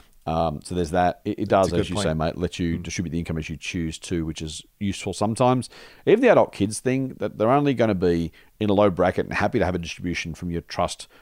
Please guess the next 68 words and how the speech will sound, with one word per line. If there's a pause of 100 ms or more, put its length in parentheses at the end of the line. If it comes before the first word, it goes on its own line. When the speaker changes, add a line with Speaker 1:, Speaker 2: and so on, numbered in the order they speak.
Speaker 1:
for
tax
benefit
for
only
a
certain
number
of
years
till
they
work
themselves.
And
it's
like, (180)
"Hey,
Speaker 2:
Mm.
Speaker 1:
kids,
can
I
use
you
as
tax
dodge?" (240)
"No,
thanks,
Dad.
I'm,
I'm
happy
to,
Speaker 2:
Mm-hmm.
Speaker 1:
you
know, (480)
I'm
earning
my
own
money.
Thank
you.
Don't,
don't,
don't
add
to
my
tax
bill."
Or (220)
even
if
you
give
them
the
money
to
pay
the
tax
bill,
it
just
gets,